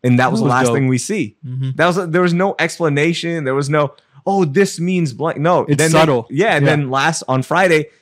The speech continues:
Speaker 1: he, he comes back on. They talk about it, why they did it. So you have something to look forward to. And they were so good about that in the Attitude Era. They would, they let, they'll, like, let you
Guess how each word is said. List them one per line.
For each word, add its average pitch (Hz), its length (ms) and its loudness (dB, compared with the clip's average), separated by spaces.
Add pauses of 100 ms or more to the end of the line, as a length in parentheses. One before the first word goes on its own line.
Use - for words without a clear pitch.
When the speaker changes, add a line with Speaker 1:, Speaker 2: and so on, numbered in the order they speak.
(220)
Speaker 1:
he, 160 300 -2 (520)
he 135 200 0
comes 151 260 -2
back 156 240 2
on. 127 280 0
They 123 100 -2
talk 135 320 -4
about 139 180 0
it, 120 120 -2
why 107 340 -2
they 131 160 0
did 123 220 0
it. 139 180 -4 (220)
So - 120 -4
you 160 200 2
have 180 100 0
something 170 220 -4
to 160 60 0
look 156 140 2
forward 151 360 -2
to. 127 80 -4
And 107 100 -2
they 135 80 2
were 165 100 -2
so 165 220 -4
good 135 240 0
about 123 260 -2
that 117 100 -4
in 113 80 -4
the 104 220 -6
Attitude 123 400 -2
Era. 107 220 -4
They 113 100 -4
would, 123 220 -4 (300)
they 131 80 -4
let, 139 280 -2
they'll, 160 140 0
like, 156 200 0
let 143 300 -2
you 151 440 -2